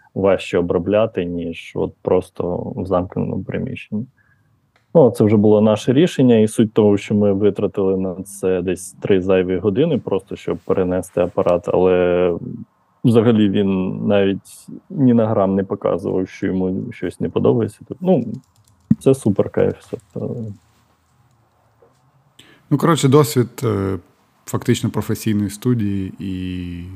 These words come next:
Speaker 2: ну,
Speaker 1: Да,
Speaker 2: не
Speaker 1: можна
Speaker 2: знаю,
Speaker 1: сказати,
Speaker 2: додати.
Speaker 1: що
Speaker 2: Мгм.
Speaker 1: це свого роду перший наш такий досвід. Ми писались
Speaker 2: Мгм.
Speaker 1: на досить непоганих київських студіях, але на них є свої нюанси, Тарас знає.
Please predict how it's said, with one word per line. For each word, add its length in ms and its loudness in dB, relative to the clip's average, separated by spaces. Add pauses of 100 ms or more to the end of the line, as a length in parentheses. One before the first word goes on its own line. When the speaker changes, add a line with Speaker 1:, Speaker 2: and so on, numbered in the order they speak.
(200)
Speaker 2:
ну, 160 -4
Speaker 1:
Да, 160 8
Speaker 2:
не 120 4
Speaker 1:
можна 220 4
Speaker 2:
знаю, 20 -2 (120)
Speaker 1:
сказати, 160 0
Speaker 2:
додати. 220 4
Speaker 1:
що 640 2
Speaker 2:
Мгм. 300 0
Speaker 1:
це 460 2
свого 380 -6
роду 540 0
перший 460 -6
наш 180 -10
такий 260 -4
досвід. 440 -4 (460)
Ми 320 4
писались 720 0
Speaker 2:
Мгм. 120 0
Speaker 1:
на 240 4
досить 380 -2
непоганих 540 -4 (200)
київських 480 -4
студіях, 600 4
але 760 4 (460)
на 160 -2
них 280 -2
є 120 -4
свої 400 -2
нюанси, 520 0
Тарас 400 0
знає. 440 -2